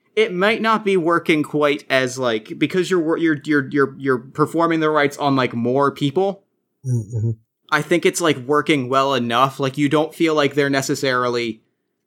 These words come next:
Speaker 1: fully at rest, but you get the feeling that they are not necessarily a threat. Like, it will take, it will take conscious application of magic to sort of bring them back from the void.
Speaker 2: Mm, mm-hmm.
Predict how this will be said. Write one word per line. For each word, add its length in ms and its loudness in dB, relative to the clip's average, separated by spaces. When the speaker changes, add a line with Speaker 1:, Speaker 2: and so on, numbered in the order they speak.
Speaker 1:
fully 460 0
at 180 -4
rest, 380 -2
but 180 -2
you 60 -2
get 160 0
the 80 -4
feeling 400 -2
that 160 -4
they 140 2
are 340 0
not 300 0
necessarily 580 0
a 80 -2
threat. 540 -4
Like, 260 0
it 100 2
will 140 0
take, 360 0
it 100 -2
will 140 -2
take 260 0
conscious 520 0
application 640 -2
of 140 -6
magic 440 -4
to 140 -2
sort 220 -4
of 160 -10
bring 260 0
them 260 0
back 320 -2
from 300 -2
the 100 -6
void. 440 -8
Speaker 2:
Mm, 340 0
mm-hmm. 260 -4